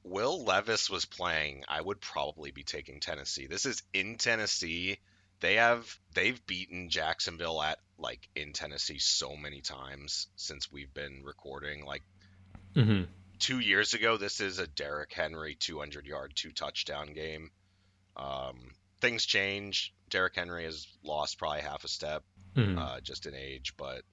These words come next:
Speaker 1: w-, with Lawrence and now Tannehill, I do still, I am taking.
Speaker 2: Yeah, there's a, so there's a lot of milestones on the Jacksonville side that I'm not really worried about, just in terms of, like, they just wanna win.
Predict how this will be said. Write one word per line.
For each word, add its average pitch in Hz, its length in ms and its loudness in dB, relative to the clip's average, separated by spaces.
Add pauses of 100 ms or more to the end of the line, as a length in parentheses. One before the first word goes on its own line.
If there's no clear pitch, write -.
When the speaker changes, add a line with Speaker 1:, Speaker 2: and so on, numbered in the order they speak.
(120)
Speaker 1:
w-, 92 180 -4 (220)
with 143 260 4
Lawrence 110 640 4
and 85 240 2
now 78 320 4
Tannehill, 80 720 0
I 73 120 -2
do 69 220 -10
still, 57 340 -8 (160)
I 71 100 -8
am 62 140 -10
taking. - 280 -14 (160)
Speaker 2:
Yeah, 98 440 12
there's 123 280 12
a, 101 320 12 (400)
so 117 240 12
there's 120 140 12
a 131 40 12
lot 151 220 12
of 139 60 12
milestones 120 880 12
on 131 60 12
the 123 60 12
Jacksonville 135 380 12
side 135 320 12
that 110 100 10
I'm 104 100 10
not 104 120 8
really 101 160 6
worried 101 260 10
about, 95 200 10
just 95 220 6
in 95 60 2
terms 92 300 8
of, 90 140 12
like, 85 240 4
they 92 100 8
just 90 160 2
wanna 85 160 4
win. 87 300 2